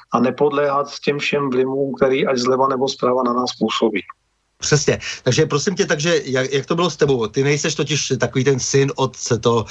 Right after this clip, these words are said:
Speaker 2: bychom po-, k nějakým se možná dneska ještě dostaneme, k synům otců, jako, kteří, eh, ty jenom z toho, že otec něco znamenal.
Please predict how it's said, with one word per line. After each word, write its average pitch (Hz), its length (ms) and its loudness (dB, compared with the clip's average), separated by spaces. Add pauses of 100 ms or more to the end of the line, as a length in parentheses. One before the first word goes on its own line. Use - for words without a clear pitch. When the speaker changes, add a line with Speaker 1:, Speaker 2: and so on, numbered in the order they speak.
(160)
Speaker 2:
bychom 123 280 2
po-, 127 240 -2 (300)
k - 60 -6
nějakým 135 440 2
se 147 320 0
možná 131 420 0
dneska 131 280 0
ještě 143 140 0
dostaneme, 147 440 0
k - 80 -14
synům 120 420 -2
otců, 110 460 -8
jako, 113 260 -2 (380)
kteří, 123 480 2
eh, - 460 0 (480)
ty 127 100 2
jenom 127 400 4
z 110 100 -4
toho, 123 240 2
že 117 140 2
otec 120 420 0
něco 123 240 2
znamenal. 110 580 0